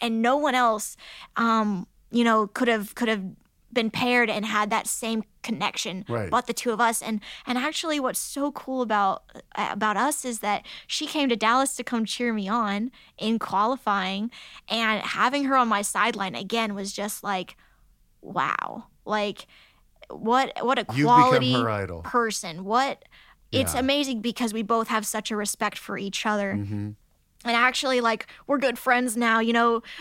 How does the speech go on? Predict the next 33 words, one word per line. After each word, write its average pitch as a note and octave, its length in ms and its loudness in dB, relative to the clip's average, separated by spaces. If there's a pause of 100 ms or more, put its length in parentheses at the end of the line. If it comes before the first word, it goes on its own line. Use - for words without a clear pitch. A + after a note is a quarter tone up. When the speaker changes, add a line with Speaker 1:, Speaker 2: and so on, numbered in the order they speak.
(100)
Speaker 1:
um, A3 580 2
w-, A3 220 -6
we C#4 160 2
text B3+ 320 0
each C4+ 180 -4
other A#3+ 400 4
and, A3+ 240 2
and A3+ 200 -2
I'm A3+ 160 2
like, A3+ 180 0
"Hey, C#4+ 220 0
I'm C#4+ 80 2
gonna D4+ 100 0
be C#4+ 160 -2
in C4+ 140 -2
L C4+ 240 2
A." C4 340 2
And A3+ 180 -2
she's - 220 -6
like, B3 240 -4
"Okay." E4 380 2 (340)
And B3 140 2
then B3+ 80 2
whenever, A#3+ 320 2
she B3+ 160 -2
also B3 260 0
lives A#3+ 180 2
part-time A#3+ 360 0
in A3 80 0
Boston. A3+ 420 2
So G#3 140 -6
then A3 160 0
whenever G#3+ 380 -2